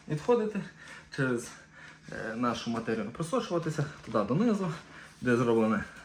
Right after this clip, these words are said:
з дерев-, дерев'яних паличок щит. Так. І додаємо ще. І тоді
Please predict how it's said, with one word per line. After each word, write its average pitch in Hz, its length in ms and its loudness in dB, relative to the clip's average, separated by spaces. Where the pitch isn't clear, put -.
з 107 40 -10
дерев-, 113 440 0
дерев'яних 117 560 0
паличок 87 400 -8
щит. - 340 -4
Так. - 320 -10
І - 20 -4
додаємо 139 680 0
ще. 110 140 4
І 240 80 4
тоді 208 380 8